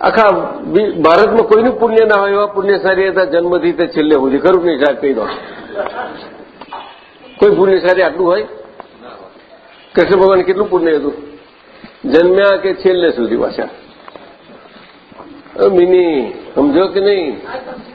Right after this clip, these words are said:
જો, મ-, મા-, માફ કરજો, હા, મ-, મ-, ના કહેવાય મિની?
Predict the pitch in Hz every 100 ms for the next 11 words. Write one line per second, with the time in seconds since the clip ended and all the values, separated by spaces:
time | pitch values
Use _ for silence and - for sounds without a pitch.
0 | - - - - 170 - - 139 147 143
1 | 151 165 165 151 143 147 254 214 165 135
2 | 147 131 110 123 - - - - - -
3 | - - - - - 156 180 196 214 214
4 | 202 233 294